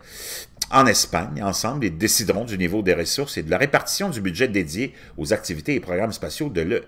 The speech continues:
S A pour les années à venir, en attente d'un feu vert. Citons la mission era de la défense planétaire, dont l'objectif est de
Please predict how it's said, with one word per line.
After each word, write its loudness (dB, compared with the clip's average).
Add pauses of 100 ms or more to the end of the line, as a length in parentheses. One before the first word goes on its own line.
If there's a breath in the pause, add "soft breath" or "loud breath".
S -4
A -2 (240 loud breath)
pour 0
les 2
années 6
à 2
venir, -2
en -2
attente -6
d'un -4
feu 0
vert. -6 (300 soft breath)
Citons -4
la 2
mission -2
era 4
de 0
la -2
défense -6
planétaire, 4
dont 4
l'objectif 2
est 2
de 0